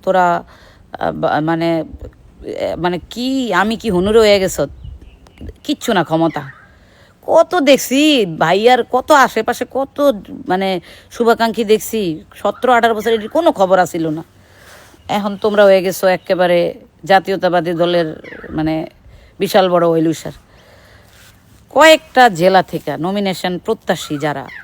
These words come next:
তাদের লোকজনের মেসেজ, ফোন দেখতে দেখতে মানে অভিযোগ আর অভিযোগ, খালি পুনর্বাসন। আরে বাপ রে বাপ, আমগো দলের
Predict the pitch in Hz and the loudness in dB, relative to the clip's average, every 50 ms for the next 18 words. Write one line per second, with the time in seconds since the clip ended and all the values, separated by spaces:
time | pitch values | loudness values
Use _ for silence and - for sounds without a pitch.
0 | - - - - 185 185 180 190 190 175 170 185 196 190 180 156 196 202 196 185 | -20 -8 -2 0 0 2 2 2 2 2 2 0 -2 -2 -4 -4 -4 -2 -2 -2
1 | 175 160 156 160 185 196 180 - - 165 151 147 135 - - - 190 202 202 196 | -2 -2 0 2 2 0 0 0 -2 -2 -2 -2 -4 -8 -6 -2 0 0 2 2
2 | 185 165 151 139 135 _ _ _ _ _ _ _ _ _ _ _ _ _ _ _ | 0 0 -2 -4 -8 _ _ _ _ _ _ _ _ _ _ _ _ _ _ _
3 | _ - - - - - _ _ _ _ _ _ - 156 175 220 226 - - 214 | _ -20 -20 -20 -20 -20 _ _ _ _ _ _ -6 0 2 2 2 2 0 -2
4 | 202 185 208 190 - - 185 170 165 175 185 185 180 175 165 - - - 240 269 | 0 0 0 -2 -2 -4 -4 -4 -2 -2 -2 -2 -4 -4 -6 -10 -10 -6 0 2
5 | 269 302 247 254 294 277 240 247 226 214 190 175 185 165 165 170 160 - _ _ | 4 4 4 4 4 4 6 4 4 4 0 -2 -4 -6 -6 -6 -6 -8 _ _
6 | - - - - - - - 240 285 294 311 311 294 208 - - - 269 285 254 | -20 -20 -20 -20 -16 -10 -6 -4 -2 0 0 0 0 -2 -4 -4 -2 0 0 2
7 | 220 202 180 - - 156 156 143 - - - - - - _ - _ _ _ _ | 2 2 0 0 -2 -4 -4 -6 -8 -12 -20 -20 -20 -20 _ -20 _ _ _ _
8 | _ _ _ _ - - - 311 320 311 240 269 262 208 214 233 208 214 190 190 | _ _ _ _ -8 -4 0 2 2 4 4 4 4 4 4 2 2 2 2 2
9 | 196 226 240 233 262 202 220 247 285 302 | 2 0 2 0 0 2 4 4 4 2